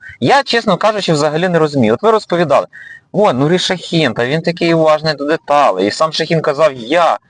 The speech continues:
закоханий в тактичну до-, дошку". Е, знаєте, із своєї практики, нехай невеликої, але тим не менш, тренерської практики, можу сказати одне. Ну, ігрової, хоча вона зовсім там мініатюрна.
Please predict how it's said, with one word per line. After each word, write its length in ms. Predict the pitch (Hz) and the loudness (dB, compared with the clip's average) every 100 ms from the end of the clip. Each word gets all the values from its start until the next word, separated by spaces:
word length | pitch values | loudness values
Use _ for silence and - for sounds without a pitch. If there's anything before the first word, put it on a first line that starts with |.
| - - - | -20 -20 -10
закоханий 640 | 113 139 - 175 175 160 156 | -4 -2 0 0 0 -2 -2
в 80 | |
тактичну 540 | - 160 - 165 175 160 | -4 -4 -4 -2 0 2
до-, 180 | 175 160 | 2 0
дошку". 680 | 135 151 170 - - 92 - - - _ _ _ _ _ _ _ _ _ _ - - | 0 2 2 0 -4 -6 -8 -20 -20 _ _ _ _ _ _ _ _ _ _ -18 -4
Е, 680 | 101 107 110 110 110 107 107 | 0 4 4 4 4 4 2
знаєте, 280 | 120 156 151 | 0 -2 -2
із 100 | 120 | -4
своєї 340 | 131 131 123 | -2 -2 -2
практики, 680 | - 147 180 - 123 95 92 | 0 0 0 -2 -4 -4 -2
нехай 300 | 98 - 113 | -4 -2 -4
невеликої, 680 | 98 92 92 147 - 92 90 | 0 0 0 -2 -2 -2 0
але 120 | 90 | 0
тим 200 | - 95 | -4 -6
не 80 | 101 | -6
менш, 260 | 80 - | -8 -8
тренерської 520 | - 120 90 - 85 | -2 -2 -4 -12 -10
практики, 460 | - 123 135 - 92 | -4 -2 -2 -8 -4
можу 260 | 101 120 104 | -2 -2 -4
сказати 440 | - 90 110 - | -4 -2 -2 0
одне. 360 | 104 92 107 76 _ - - _ - - _ _ - | -2 -2 -4 -4 _ -20 -20 _ -20 -20 _ _ -10
Ну, 60 | 233 | -4
ігрової, 580 | 147 104 101 92 90 85 | -2 0 -2 0 -2 -2
хоча 300 | 87 - 90 | -8 -4 -4
вона 220 | 85 87 | -4 -4
зовсім 320 | 87 82 87 | -4 -6 -12
там 180 | 85 85 | -12 -10
мініатюрна. 640 | 87 85 85 - 85 85 | -10 -12 -14 -12 -12 -12